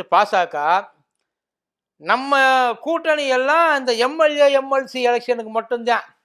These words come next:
இந்த கவுன்சிலர் எலெக்ஷனுக்கெல்லாம் தனியாவே நின்னுக்குவோம்."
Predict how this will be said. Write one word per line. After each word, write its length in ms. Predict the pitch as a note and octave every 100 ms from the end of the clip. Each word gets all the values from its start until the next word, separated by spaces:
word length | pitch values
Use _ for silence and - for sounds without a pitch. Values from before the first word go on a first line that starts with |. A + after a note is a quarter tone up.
| _ _ _ _ _
இந்த 220 | - F3 -
கவுன்சிலர் 640 | A#3 E4 F#4+ D#4+ E4+ D4+
எலெக்ஷனுக்கெல்லாம் 1160 | C4+ C4 B3+ B3+ A3+ G#3 F#3 F3 F#3 G3 G#3 - _ _ _ _ -
தனியாவே 520 | C4+ E4 D4+ C4 C#4+
நின்னுக்குவோம்." 840 | B3+ G#3+ G#3+ E3 D3 D3+ D3+ A#2+